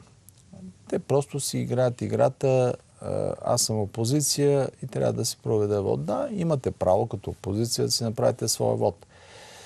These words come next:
А, само че, о, също глобалният въпрос е, ние сега сме вторачени в Перник, само че България, в цяла България водопроводната мрежа е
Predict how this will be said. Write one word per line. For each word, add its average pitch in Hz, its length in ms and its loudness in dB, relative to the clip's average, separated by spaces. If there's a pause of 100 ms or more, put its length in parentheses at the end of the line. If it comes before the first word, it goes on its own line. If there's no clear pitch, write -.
(520)
А, 107 380 2 (920)
само 185 320 2
че, 180 280 2 (580)
о, 117 120 0 (680)
също - 420 0
глобалният 147 680 6
въпрос 95 480 2
е, 156 140 -2 (400)
ние 135 160 -2
сега 147 300 2
сме 135 180 2
вторачени 131 580 2
в - 60 -8 (140)
Перник, 98 320 2
само 190 240 0
че 185 160 -2
България, 131 760 4 (640)
в 120 100 -4
цяла 170 460 2
България 104 600 2
водопроводната 127 840 -4
мрежа 117 540 0 (220)
е 127 180 -2